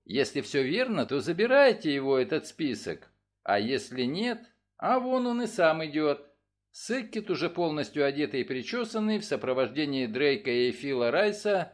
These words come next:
вышел из раздевалки, пересёк улицу и чинно проследовал на стоянку автомобилей. «Так-так», лениво протянул он, «и кого же мы тут видим?» «Послушай, Том»,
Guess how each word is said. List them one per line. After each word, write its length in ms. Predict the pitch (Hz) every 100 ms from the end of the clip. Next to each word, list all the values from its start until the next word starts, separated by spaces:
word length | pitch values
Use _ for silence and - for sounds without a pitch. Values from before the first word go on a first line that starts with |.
| -
вышел 360 | 240 220 202
из 120 | 151
раздевалки, 760 | 117 135 107 131 170 226 208 185
пересёк 580 | - 139 139 147 120 156
улицу 640 | 220 226 220 190 190 170
и 200 | - 135
чинно 420 | - - 226 226 226
проследовал 680 | 190 170 156 170 160 170
на 140 | 156 135
стоянку 480 | - 120 127 120
автомобилей. 880 | 131 127 135 139 117 85 78 78 73 _ _ _ _
«Так-так», 1120 | - 104 139 - - 131 123 120 120 117 113 107
лениво 480 | - 107 120 113 110
протянул 540 | 110 107 120 117 113
он, 340 | 110 110 107 - _ _ -
«и 180 | 104 113
кого 480 | 139 139 156 214
же 160 | 202 190
мы 160 | 156 135
тут 280 | 143 120
видим?» 680 | 123 139 180 175 185 175 135 - _ _ _ _
«Послушай, 600 | 175 214 214 262 226 147
Том», 560 | 131 220 233 131 76 -